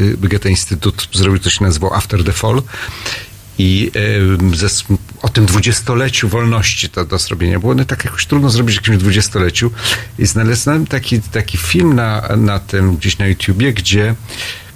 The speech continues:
pytali, czy pamię-, co się wydarzyło w osiemdziesiątym dziewiątym roku.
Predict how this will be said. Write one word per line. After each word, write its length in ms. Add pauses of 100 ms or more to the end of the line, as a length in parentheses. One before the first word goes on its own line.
pytali, 580
czy 220
pamię-, 340 (140)
co 140
się 140
wydarzyło 380
w 20
osiemdziesiątym 520
dziewiątym 420
roku. 320